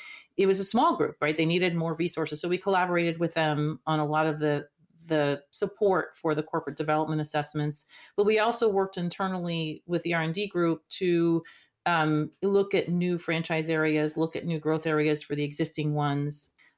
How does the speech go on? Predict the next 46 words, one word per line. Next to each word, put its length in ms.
Um, 420
so 140
I 40
did 240
that. 560
And 180
then 180
when 140
I 120
did, 520
um, 480
when 140
we 80
integrated 640
all 100
these 220
new 80
companies, 720
uh, 40
you 120
know, 80
I 60
was 160
working 240
directly 280
for 120
John 240
Milligan 380
for 120
a 40
bit. 220
And 120
I 40
went 200
to 40
him, 120
I 20
said, 220
"John, 240
we 80
have 120
all 140
these 140
alliances. 920
You 120
know, 300